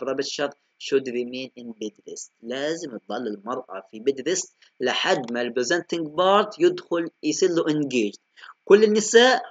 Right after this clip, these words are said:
who membranes has rupture، اللي صار rupture في الممبرين، بدها تضلها bed rest عشان ما يصيرش نزيف أو يصير حاجة مشكلة في الولادة.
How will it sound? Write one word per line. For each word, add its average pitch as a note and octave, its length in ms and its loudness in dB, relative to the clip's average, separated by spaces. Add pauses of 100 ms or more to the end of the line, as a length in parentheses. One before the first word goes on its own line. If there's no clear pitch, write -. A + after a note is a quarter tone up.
(260)
who F3 280 12
membranes D#3+ 640 2
has D#3+ 280 2
rupture، F3 540 2
اللي B2+ 160 -4
صار D#3 460 0
rupture C#3 220 -4
في - 100 -10
الممبرين، D#3 540 -2 (280)
بدها A#2 180 -8
تضلها A#2+ 420 -8
bed A#2+ 560 -10
rest A#2 460 -6
عشان C3+ 540 -2 (340)
ما A2+ 60 -14
يصيرش B2 380 -6
نزيف A2 380 -10
أو A2+ 100 -6
يصير A2+ 200 -6
حاجة A#2 240 -8
مشكلة A2 220 -10
في G#2+ 80 -8
الولادة. F2 340 -10